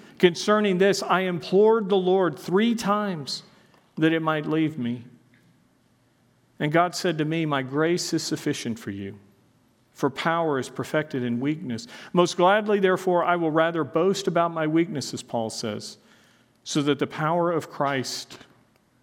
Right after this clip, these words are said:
may dwell within me." You see, Paul didn't get his prayer answered the way he wanted. Sometimes people will tell you, "Well, you, your, your prayer isn't answered 'cause you lack faith." Did the Apostle Paul lack faith, friends?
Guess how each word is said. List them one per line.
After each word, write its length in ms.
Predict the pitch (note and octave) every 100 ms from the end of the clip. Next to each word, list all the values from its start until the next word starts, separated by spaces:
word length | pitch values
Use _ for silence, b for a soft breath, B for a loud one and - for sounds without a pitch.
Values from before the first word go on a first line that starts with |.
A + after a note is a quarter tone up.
| _ -
may 160 | C#3+ B2+
dwell 340 | A#2+ C3 C3+
within 420 | B2+ B2 D3 C3+
me." 220 | A2+ A2 - _ _ _ _ _ _ _ B B
You 100 | G3
see, 300 | - B3 A3 - - -
Paul 340 | - A3+ C4+
didn't 220 | B3+ A#3+ G#3+
get 140 | A3
his 120 | F#3+
prayer 320 | - G#3 G3
answered 320 | F3+ F3+ - E3
the 80 |
way 200 | E3 E3+
he 120 | D#3 E3
wanted. 360 | F3 G3+ C#3+ - - _ _ b b b b
Sometimes 380 | G#3+ G3+ A3+ -
people 280 | G3+ G3
will 140 | F3+ F3
tell 180 | - F3+
you, 220 | F3+ F3 B B
"Well, 340 | D#3 E3+ E3+ F3+
you, 180 | E3+ -
your, 280 | E3+ D#3+ G3
your 120 | D#3
prayer 340 | - F3 F3+
isn't 220 | F3 E3 D3
answered 300 | D#3+ - D3+
'cause 160 | C3+
you 100 | B2+
lack 280 | C3 C#3 C#3
faith." 420 | - C#3+ D3 -
Did 140 | F3 F3+
the 80 |
Apostle 400 | G3+ - D4+ -
Paul 260 | D#3+ D#3+ D#3+
lack 220 | D#3+ D#3
faith, 280 | - D#3+ D#3+
friends? 460 | - D#3+ E3 -